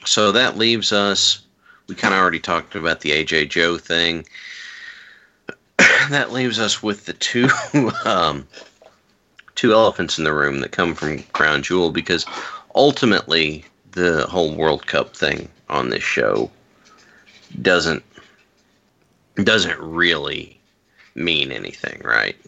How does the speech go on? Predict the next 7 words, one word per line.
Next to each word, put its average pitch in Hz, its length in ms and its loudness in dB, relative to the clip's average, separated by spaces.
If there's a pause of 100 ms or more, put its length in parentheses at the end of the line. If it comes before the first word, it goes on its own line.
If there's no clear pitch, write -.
Like, 50 160 -10 (100)
it's, - 260 -2
it's - 340 -4 (800)
long 98 360 4
term, 87 280 2
it's - 160 0
just - 460 0